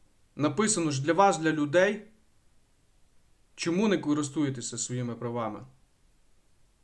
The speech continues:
Людина має права, так використовуйте їх для свого захисту, народ. Ще мені пишуть люди, там, що от викрили людину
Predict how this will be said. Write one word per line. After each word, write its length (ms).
Людина 400
має 240
права, 420
так 200
використовуйте 840
їх 240
для 160
свого 280
захисту, 540
народ. 420
Ще 220
мені 200
пишуть 380
люди, 260
там, 200
що 220
от 180
викрили 400
людину 540